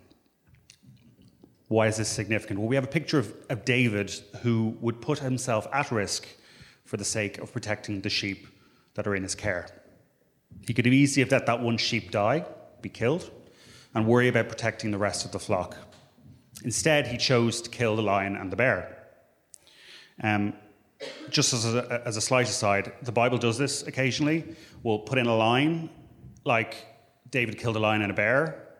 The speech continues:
and you kinda have to fill in the blanks as to what kind of scene that was. It's kind of almost a throwaway line. But David killed a lion and a bear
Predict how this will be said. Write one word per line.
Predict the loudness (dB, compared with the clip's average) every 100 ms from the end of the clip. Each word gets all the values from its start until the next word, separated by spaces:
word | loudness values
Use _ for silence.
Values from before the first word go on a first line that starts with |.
| -8
and | -6
you | -6
kinda | -4 -4
have | -4
to | -6
fill | -4
in | -2
the | -2
blanks | -2 -2 -4
as | -8
to | -6
what | -6
kind | -6 -8
of |
scene | -6 -4 -2
that | 0
was. | 2 0 -2 -12 -20 -20 _
It's | -10 -4
kind | 0 2
of |
almost | 2 2 -4
a |
throwaway | -4 0 2 2 2
line. | 2 2 -2 -8 -18 -20 -20 -20 -14 -6
But | -6 -8 -20 -6 0
David | 2 0
killed | -2 0 2
a |
lion | 2 2 2
and | 0 -2
a |
bear | 0 0 0 -2 -12